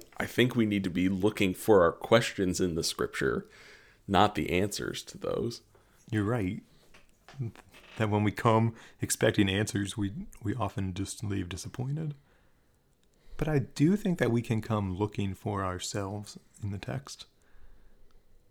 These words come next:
Speaker 2: Like, seeing the, seeing the way that Job is kinda confused by his suffering. Seeing the way that his wife is confused by her suffering. That's, that's seemingly related to his, right?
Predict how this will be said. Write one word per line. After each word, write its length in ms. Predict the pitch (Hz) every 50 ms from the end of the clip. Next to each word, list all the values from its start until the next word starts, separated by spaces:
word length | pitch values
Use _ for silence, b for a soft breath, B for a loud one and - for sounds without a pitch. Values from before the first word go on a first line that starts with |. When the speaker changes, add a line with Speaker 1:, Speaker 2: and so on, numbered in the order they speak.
| -
Speaker 2:
Like, 140 | - 135 -
seeing 440 | - - - - 113 104 101 98 95
the, 200 | 95 90 98 117 - - - - -
seeing 360 | - - - - 123 117 107
the 80 | 104 104
way 120 | 104 101
that 180 | 95 95 101 87
Job 340 | - 101 95 95 98 95 92
is 80 | 95
kinda 180 | - - - 92
confused 720 | 87 92 90 - - - 113 107 101 101 101 98 95 - -
by 140 | - 104 95
his 140 | 95 92 -
suffering. 720 | - - - 101 92 - - 107 104 101 101 104 110 117 b b b b b b b b b b b b b b b b - - - - - - - _ _ - - _ _ _ _ - -
Seeing 220 | - - 127 120 107
the 80 | 101
way 160 | 98 98 95 98
that 220 | 90 95 - 139 - _ _ _ _ _ _ _
his 260 | - - 120 98 - -
wife 480 | 98 95 101 101 101 110 110 - - -
is 120 | 113 101
confused 480 | - 104 98 - - 107 101 92 - -
by 160 | 107 104 95
her 280 | - - 110 107 107
suffering. 640 | - - 110 107 - - 113 113 113 113 113 117 127 139 b b b b b b b b b b b b b b b b b _ _ _ _ _ _ _ _ _ _ -
That's, 200 | - 104 92 -
that's 280 | 135 117 113 110 107 -
seemingly 460 | - - 120 120 117 117 113 110 113 110
related 600 | 104 113 113 107 113 113 120 127 117 113 107 101
to 60 | 110
his, 440 | 95 92 110 107 117 123 127 - -
right? 200 | 127 123 127 139